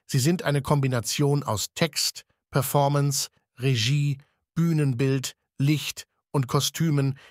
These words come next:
die zusammen ein umfassendes Kunstwerk schaffen. Jedes dieser Elemente spielt eine entscheidende Rolle, b, der Gestaltung der theatralischen Erfahrung. Das Manuskript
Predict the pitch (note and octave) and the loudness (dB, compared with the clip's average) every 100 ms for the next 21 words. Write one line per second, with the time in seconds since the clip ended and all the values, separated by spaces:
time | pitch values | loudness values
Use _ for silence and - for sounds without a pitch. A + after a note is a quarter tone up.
0 | _ C#3+ C3+ C#3+ C#3+ E3 E3+ C3+ C#3 - | _ -4 0 2 2 2 0 -2 -2 0
1 | F#3+ G3 - - - C3+ C3+ - D#3+ C#3+ | 0 2 0 -2 0 -2 -2 -2 -2 -2
2 | - G#2 F2+ - F#2+ - D2 - _ - | -2 -4 -2 -2 -2 -4 -10 -12 _ -20
3 | _ - C#3+ F3+ E3+ - C#3+ C#3+ A#2+ G#2+ | _ -2 0 0 0 0 2 2 0 0
4 | A2+ B2+ C3+ - - C3+ C3 A#2+ A2+ G#2+ | 0 -2 -4 -4 -2 -2 -2 -2 -2 -2
5 | - B2 B2 A2+ G2 A#2 C3 B2+ _ _ | 0 0 0 -2 2 2 0 -2 _ _
6 | _ - G#2 C#3+ F3 - _ _ _ _ | _ -8 -2 0 0 -6 _ _ _ _
7 | C3+ A2+ G#2 - C3+ C3+ C#3 E3 D#3+ D#3+ | -4 -2 -2 0 2 2 2 -2 -2 -4
8 | - _ _ C3+ A2+ C3+ A2 - A#2 A2+ | -8 _ _ -4 0 0 0 2 2 4
9 | A2+ B2 A#2 A2+ C3+ G#2 D#2 D#2 C2+ - | 0 -2 -2 0 0 0 -2 -6 -8 -14
10 | _ _ _ _ - F2+ F2 F2 D#2 - | _ _ _ _ -8 -4 -2 -2 -4 0
11 | D#3 D3 | 0 -2